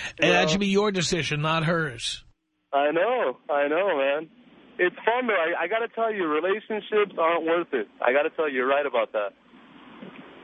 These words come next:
Speaker 1: What do you need a relationship for? For what?
Speaker 2: Nothing. Nothing at all. Stress. <laughs> Stress, man. It's all stress.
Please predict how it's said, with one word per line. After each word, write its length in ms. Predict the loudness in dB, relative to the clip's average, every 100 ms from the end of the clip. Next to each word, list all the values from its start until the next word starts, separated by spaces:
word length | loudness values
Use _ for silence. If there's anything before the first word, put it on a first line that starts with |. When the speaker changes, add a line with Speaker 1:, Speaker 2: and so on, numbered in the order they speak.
| -20 -20 -4
Speaker 1:
What 160 | 2 4
do 80 | 4
you 80 |
need 200 | 2 2
a 40 | 2
relationship 680 | 2 2 0 -4 -2 -4 -4
for? 300 | -4 -2 -2
For 180 | 2 2
what? 520 | 4 2 0 -6 -14 -18 -20 _ _ _ _ _ _
Speaker 2:
Nothing. 520 | -4 -2 -2 -4 -6 -8 _ _ _ _ _ _ -20 -20 -20 _ _ _ _
Nothing 420 | -2 0 0 -2 -2
at 120 | 0
all. 260 | 0 -2 -6 -2
Stress. 340 | 0 2 0 _ _ _ -20 -2
<laughs> 260 | -2 0 -4 -8 _ _ -20 -20 -20 -20 -18 -14 -2
Stress, 340 | 2 4 2 0
man. 520 | 0 2 2 0 -2 -2
It's 160 | -2 0
all 220 | 0 -2 -2
stress. 280 | 0 2